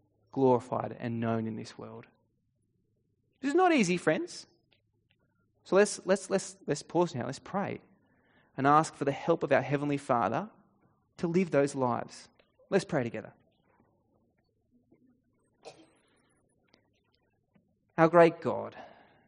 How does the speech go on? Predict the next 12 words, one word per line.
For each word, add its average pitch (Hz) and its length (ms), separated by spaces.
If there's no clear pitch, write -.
we 160 200
praise 185 480
and 135 140
thank 156 340
you 139 60
that 127 180
you 156 240
are 160 160
God 156 260
of 143 120
this 139 220
world 135 440